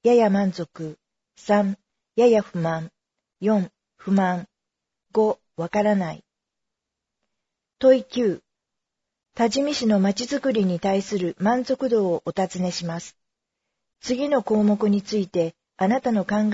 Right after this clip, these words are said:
えに最も近いものをそれぞれ一つずつ選んでください。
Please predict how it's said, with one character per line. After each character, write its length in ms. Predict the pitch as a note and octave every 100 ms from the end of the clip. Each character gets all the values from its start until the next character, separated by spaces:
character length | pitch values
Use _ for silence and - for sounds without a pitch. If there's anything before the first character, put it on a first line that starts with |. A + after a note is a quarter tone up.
| A3
え 100 | F#3+
に 200 | E3 -
最 340 | F3 F#3 - C#4
も 100 | G#3+
近 280 | - A#3+ A#3
い 80 |
も 120 | G3 F3+
の 180 | F3
を 140 | D#3+ E3 _ _ -
そ 160 | -
れ 140 | A#3+ C4
ぞ 120 | A#3
れ 120 | F3+
一 240 | - A#3+ A#3+
つ 100 | A#3
ず 140 | B3
つ 80 | -
選 280 | E3 E3+ A3
ん 40 | G3
で 80 | F3
く 100 | E3
だ 120 | D#3
さ 200 | E3+ D#3+
い。 140 | -